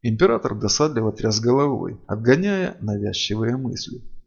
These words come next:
В лагере стучали топоры, гномы, не покладая рук, трудились над парой здоровенных таранов, оковывая предусмотрительно взятым с собой железом тупые комли бревен.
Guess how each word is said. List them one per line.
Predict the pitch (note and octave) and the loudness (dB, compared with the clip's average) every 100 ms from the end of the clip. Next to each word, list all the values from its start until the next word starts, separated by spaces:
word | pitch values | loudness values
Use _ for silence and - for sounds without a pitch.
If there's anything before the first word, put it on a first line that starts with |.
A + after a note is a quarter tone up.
| _ _ _ _ _ _ _ _ _ _ - | _ _ _ _ _ _ _ _ _ _ -2
В | A#2+ | 4
лагере | G3+ G#3+ B2 G#2+ | 4 4 0 -2
стучали | - G#2+ A#2 A2+ | -4 -4 -2 0
топоры, | A#2 C#3 G3 G#3+ - - | 0 -2 -2 -2 -4 -6
гномы, | - C#3+ G#3+ G3+ C3 | -2 0 2 0 0
не | A#2 | 0
покладая | A#2 A#2 B2 A#2+ A#2+ A#2+ D#3+ | -2 -2 0 0 2 2 2
рук, | G#3 G3+ - - | 0 -6 -14 -4
трудились | B2+ E3+ G#3+ G3 F3+ | 0 0 0 -2 -2
над | A2+ A2 - | -2 -4 -2
парой | F3+ D#3 | 0 2
здоровенных | A2+ G#2 A2+ A2 A2+ A#2 A#2 | 2 2 2 2 0 -2 -2
таранов, | D#3 D#3 A2+ G#2 - - - | 0 0 0 -4 -10 -14 -4
оковывая | A#2 - G3 F#3 E3 D#3+ D3 C#3 - | -2 2 2 4 2 2 0 -2 -10
предусмотрительно | - A#2+ A#2 B2+ B2 C3+ B2 A#2 A2+ | -4 0 0 0 2 2 2 0 0
взятым | A2 A#2 A#2+ A#2 | 0 0 0 -2
с | |
собой | - A#2 B2 | -2 2 2
железом | A#2 F3+ F#3 A#2+ G#2+ E2+ | 2 0 0 -2 -4 -4
тупые | D3 D3+ G#3 - A2 | -2 -2 0 -2 -2
комли | - A2+ G#2+ A#2 | -4 -4 -2 -2
бревен. | B2+ B2+ - - - | 0 0 -2 -6 -14